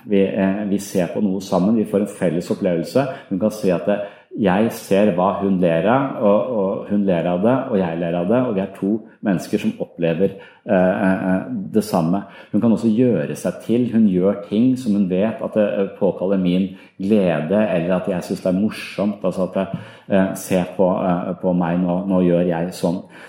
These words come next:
Så det er tydelig at hun får, at det gradvis utvikler en følelse av å være noe, et separat selv, et subjektivt selv. Eh, sosial referering kalles det her, ja. Eh, det er så tone seg inn, og så det har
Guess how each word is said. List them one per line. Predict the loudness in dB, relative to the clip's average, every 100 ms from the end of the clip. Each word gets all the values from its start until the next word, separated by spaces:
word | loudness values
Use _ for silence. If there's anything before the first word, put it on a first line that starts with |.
| 0
Så |
det | 0
er | 4
tydelig | 4 4
at | 2
hun | 2 2 0 -4
får, | -2 -2 -4 -10 -8 -6
at | 0
det | 2
gradvis | 4 2 0 -2
utvikler | -2 -2 0 -2
en | -2 0
følelse | 0 0 0
av | 0
å | 2
være | 0 0 2 2
noe, | 2 0 0 -6
et |
separat | -4 -4 -2 -2 -2
selv, | -6 -2 0 0 -2 -12 -20 -14
et | -14
subjektivt | -4 0 0 0 -2 -2
selv. | -2 -2 -4 -14 _ _ _ _ _ -20 -20 -20 -20 -20 _ 2
Eh, | 2 4 2 2 0 -4
sosial | -4 0 4 4
referering | 4 4 4 4 4
kalles | 2 0
det | -2
her, | -2 -6 -6
ja. | -6 -4 -4
Eh, | -4 -6 -8
det | -8 -4
er | -2
så | -2 -6 _ -4
tone | 2 2 2
seg | 0 2
inn, | 0
og |
så | 2 2
det | 2 0
har | -2